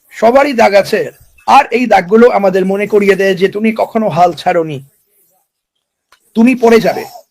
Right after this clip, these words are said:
তুমি, তুমি বাধার মুখে পড়বে। তোমার ওপর চিৎকার চেঁচামেচি হবে, তোমাকে ধমকানো হবে।" আর আশ মাফারারও অনেক দাগ আছে,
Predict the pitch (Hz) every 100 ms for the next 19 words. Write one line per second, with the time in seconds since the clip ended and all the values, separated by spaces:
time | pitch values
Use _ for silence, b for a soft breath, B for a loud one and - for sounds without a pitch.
0 | _ _ _ _ _ _ _ - 226 247
1 | 262 254 _ 226 262 254 196 180 214 202
2 | - 185 175 147 120 - _ _ _ -
3 | 285 294 - 233 247 - 285 - 247 220
4 | 226 220 220 220 202 180 175 160 - 247
5 | 262 240 240 170 196 208 175 147 143 127
6 | 135 _ _ - _ _ _ 214 240 269
7 | 247 214 226 220 247 247 233 247 220 233
8 | 220 190 170 160 - 156